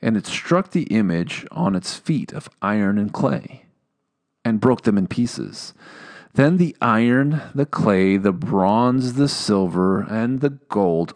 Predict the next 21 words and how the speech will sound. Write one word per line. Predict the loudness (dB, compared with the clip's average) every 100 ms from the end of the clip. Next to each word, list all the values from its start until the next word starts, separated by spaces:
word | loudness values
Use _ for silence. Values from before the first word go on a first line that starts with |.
| -4
all | 2 2
together | 0 -4 -4 0 2 2
were | 2 0
broken | 0 2 2 4 0 0
in | 0 0
pieces | -2 0 2 2 0 -2 -2 -6 -12 _ -20 -20 -20 -14
and | -4 -2
became | -2 -4 0 2 4
like | 2 2 0 -6
chaff | -10 -4 -4 -4 -8 -12 -12
in | -6 -4
the | -4
summer | -4 0 2 4 2
threshing | 2 4 4 2 -2
floors, | -2 -2 0 2 0 -4 -8 -6
and | -2
the | 0
wind | 2 2 2 0 0
carried | 2 2 4
them | 2 4
away, | 4 2 2 -2